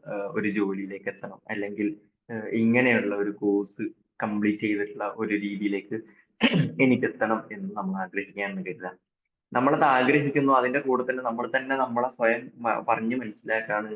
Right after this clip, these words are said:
അത് കുറച്ച് ബുദ്ധിമുട്ടുള്ള ഒരു കാര്യമാണ്, എന്നാലും നമുക്ക് പരിശ്രമിച്ച് നോക്കാം എന്നുള്ള രീതിയിലേക്ക്,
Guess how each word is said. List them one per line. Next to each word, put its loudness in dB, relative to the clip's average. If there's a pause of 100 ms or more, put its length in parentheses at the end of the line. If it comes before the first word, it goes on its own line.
(140)
അത് -2
കുറച്ച് -10
ബുദ്ധിമുട്ടുള്ള -6
ഒരു 0
കാര്യമാണ്, -2 (440)
എന്നാലും -4
നമുക്ക് -2
പരിശ്രമിച്ച് -2
നോക്കാം 0
എന്നുള്ള 4
രീതിയിലേക്ക്, 0